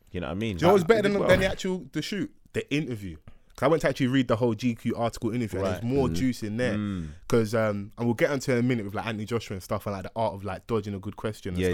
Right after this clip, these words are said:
Speaker 2: stuff.
Speaker 1: yeah.
Speaker 2: Um, they asked Skepta some, like, kind of, I'm at, I'm trying to trip you up questions a little bit.
Speaker 1: Okay.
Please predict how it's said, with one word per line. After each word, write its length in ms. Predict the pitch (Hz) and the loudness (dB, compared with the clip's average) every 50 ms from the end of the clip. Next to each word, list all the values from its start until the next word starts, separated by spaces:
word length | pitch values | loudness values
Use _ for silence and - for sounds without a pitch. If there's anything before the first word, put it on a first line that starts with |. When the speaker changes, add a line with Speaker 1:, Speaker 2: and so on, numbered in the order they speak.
| 90 85 85 | 2 0 -2
Speaker 2:
stuff. 100 | 107 - - - - - - - - - - 101 | -4 -8 -12 -20 -20 -20 -20 -20 -20 -16 -8 -4
Speaker 1:
yeah. 80 | 107 | -2
Speaker 2:
Um, 280 | 104 104 101 98 95 92 - - - _ - - - _ - | -2 0 -2 -4 -6 -8 -12 -16 -20 _ -20 -20 -20 _ -2
they 180 | - 214 - - | 2 2 4 4
asked 280 | - - - - - - | 2 0 -2 -2 -2 -2
Skepta 240 | 240 - - - | -4 -4 -4 -6
some, 320 | 160 - - 170 151 143 143 | -2 2 4 4 4 4 4
like, 360 | 139 135 127 120 - - - - - - - - - _ _ _ - - - _ _ - | 4 4 2 2 -2 -6 -16 -16 -18 -20 -20 -20 -20 _ _ _ -20 -20 -20 _ _ -2
kind 260 | - 214 202 190 185 | 2 2 4 6 6
of, 320 | 180 170 160 147 151 - - - - | 6 4 4 2 -4 -12 -20 -12 -6
I'm 120 | - 160 170 | 0 2 2
at, 180 | 165 - - - | 2 0 0 -4
I'm 80 | 156 147 | -4 -2
trying 180 | - - 175 160 | 0 2 2 2
to 60 | 147 | 0
trip 200 | - - - - | -2 -2 0 0
you 80 | 180 | 0
up 100 | 208 - | 0 0
questions 300 | - 175 156 - - 131 | 0 0 0 0 0 0
a 40 | 127 | 2
little 220 | 123 123 117 110 101 | 2 2 2 0 -2
bit. 160 | 101 98 - | -2 0 2
Speaker 1:
Okay. 380 | 95 101 - 98 87 95 135 | 2 4 4 4 2 2 2